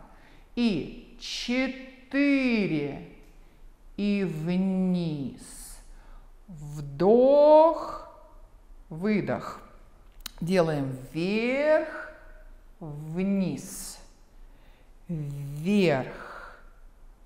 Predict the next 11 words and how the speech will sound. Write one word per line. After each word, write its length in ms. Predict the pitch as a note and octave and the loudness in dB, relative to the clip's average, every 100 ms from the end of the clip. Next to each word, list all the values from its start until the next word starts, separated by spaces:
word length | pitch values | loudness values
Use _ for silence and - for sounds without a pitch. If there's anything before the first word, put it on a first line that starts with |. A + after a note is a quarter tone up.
| - - | -20 -18
вниз. 1040 | G#2+ B2+ C3 C#3+ F#3 C4 G#4+ - - - - - - - - - - - - - - - | -16 -12 -8 -4 0 0 0 -6 -10 -12 -14 -16 -16 -20 -20 -20 -20 -20 -20 -20 -20 -8
И 140 | E3 | -8
раз, 880 | A#2+ C3 D#3+ G#3+ F#4+ - - - - - - - - - | -6 2 8 10 8 4 -8 -12 -14 -20 -20 -20 -20 -6
и 640 | F#3+ B3 G#4 - - - - - | -2 0 0 -4 -14 -20 -20 -16
два. 840 | D#3 C#3+ D3+ D3 D#3+ D#3 D#3+ - - - - - | -14 -8 -6 6 8 8 4 -8 -16 -20 -20 0
Руки 320 | C4 D#4 C4 | 4 4 4
согнуты 460 | A#3+ C4 A3+ G#3+ A3 | 6 8 8 4 6
в 60 | |
локтях, 600 | G#3 G#3 - F4 A#4 - - - - | 8 6 8 6 6 2 -8 -14 0
расцепили 580 | A3+ - D#4 - G#3 F3 | 2 2 0 2 4 4
замок. 580 | F3 G3+ G3 G3+ - | 6 6 6 4 2